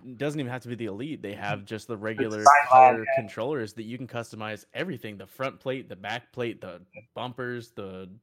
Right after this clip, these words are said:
Speaker 1: triggers, the sticks, the buttons. Everything is color customizable. You can put, uh,
Speaker 2: Yep.
Speaker 1: <clears throat> a custom engraving on it. Like, do something like that for Joy-Cons. 'Cause, like, with the, the modularity of, of your Switch and, and personalizing your Switch with different Joy-Cons is, like,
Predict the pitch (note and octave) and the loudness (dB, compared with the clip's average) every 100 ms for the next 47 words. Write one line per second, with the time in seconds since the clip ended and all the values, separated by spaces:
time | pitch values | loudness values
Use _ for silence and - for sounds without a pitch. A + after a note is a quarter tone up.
0 | - C#3 B2+ B2 A#2+ G2+ G2 - B2+ - | -10 -6 -4 -4 -6 -8 -16 -8 -8 -8
1 | - G#2 A#2+ G2 A2+ G#2+ - _ _ _ | -12 -8 -6 -6 -8 -12 -16 _ _ _
2 | B2 C3 B2+ A#2+ A2 C3+ B2 B2 A2+ G#2+ | -6 -4 -4 -6 -8 -6 -6 -6 -10 -8
3 | G#2+ G#2 A2 G#2 G2 F#2+ - G2+ - _ | -8 -6 -6 -8 -10 -12 -6 -6 -8 _
4 | _ _ - G2+ D3 F#3+ - - - - | _ _ -14 -4 -4 -4 -18 -18 -18 -16
5 | - - - D#3+ - G#2+ G#2+ C#3 C#3 C#3+ | -18 -18 -8 -8 -6 -10 -4 -4 -4 -6
6 | C#3+ D3+ C#3+ - _ - - _ _ _ | -6 -8 -12 -18 _ -20 -20 _ _ _
7 | - - C#3+ B2 D#3 G#3 F3+ A#2+ A2 B2 | 4 6 4 -2 -4 -2 -2 -2 0 -2
8 | G#2+ - G#2+ G2 A2+ G2+ D2+ F2 - C#3 | -2 -6 -10 -6 -8 -8 -14 -16 -14 -8
9 | E3+ E3+ F#3 F#3 D3+ C3 D#3 F3+ F#3 F3 | -8 -6 -6 -2 -2 -2 -4 -4 -6 -4
10 | F3 F3 B2+ G#2 G2+ - G#2+ A2 - D#3+ | -2 0 -2 -4 -4 -4 -4 -8 -6 -6
11 | D3+ B2 G2+ G#2+ G2+ D3 C#3+ D3+ B2 A#2 | -4 -8 -8 -10 -8 -8 -8 -6 -6 -4
12 | A2+ G#2+ - B2+ A#2 G#2+ - G#2+ A2+ G2 | -6 -8 -6 -6 -6 -10 -8 -8 -8 -10
13 | - G2+ A2+ G2 E2+ E2+ F#2 A2+ G2+ G2 | -12 -10 -10 -12 -18 -18 -20 -18 -16 -16
14 | - | -18